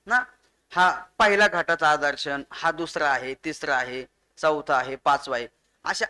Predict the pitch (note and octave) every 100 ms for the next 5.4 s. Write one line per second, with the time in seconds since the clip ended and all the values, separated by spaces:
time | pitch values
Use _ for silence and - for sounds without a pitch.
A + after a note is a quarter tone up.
0 | D#3+ F#3+ A#3+ C#4 D4+ D4+ C4 A#3+ A#3 A3+
1 | G#3+ A3+ A3+ G3+ G#3+ G3+ F#3 F3 F3+ F#3
2 | F#3+ E3+ E3 E3 C3+ _ _ _ _ _
3 | A#3 C4 _ _ - F#3 G#3+ F#3 G3 G3+
4 | A3+ - G#3 C4+ D4 C#4 A#3 F#3+ F#3 -
5 | F3+ D#3 B2